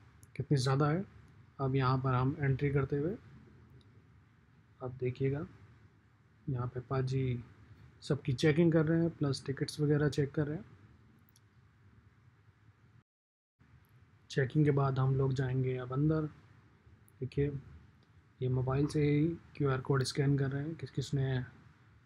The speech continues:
book किया है। ये देखिए अब हम QR code scan करवा के फिर हम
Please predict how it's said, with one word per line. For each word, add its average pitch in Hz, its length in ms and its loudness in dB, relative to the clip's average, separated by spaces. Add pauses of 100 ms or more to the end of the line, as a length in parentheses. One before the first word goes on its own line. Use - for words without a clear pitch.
(320)
book 139 260 0
किया 156 240 4
है। 170 180 0 (1600)
ये 135 80 2
देखिए 151 380 0 (2250)
अब 123 120 -2
हम 123 260 -2 (120)
QR 131 380 -2
code 131 340 -2
scan 131 300 -4
करवा 127 300 -4
के 131 220 -6
फिर 127 200 -4
हम 127 220 -2